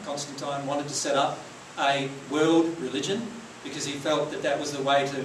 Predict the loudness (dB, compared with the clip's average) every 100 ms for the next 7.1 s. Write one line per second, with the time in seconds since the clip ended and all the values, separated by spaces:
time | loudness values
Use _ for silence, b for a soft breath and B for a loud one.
0 | -2 -2 0 -2 -2 -2 0 0 0 -2
1 | -4 -4 -4 -4 -2 2 2 0 -6 -2
2 | -2 -2 -4 -6 -8 -10 -14 -12 -10 -4
3 | -2 -2 -4 -6 -6 -6 -6 -6 -6 -8
4 | -12 -16 -16 -16 -12 -4 0 2 2 2
5 | 2 0 -2 -2 0 2 2 2 0 -2
6 | -2 -2 0 0 4 4 4 2 2 2
7 | -4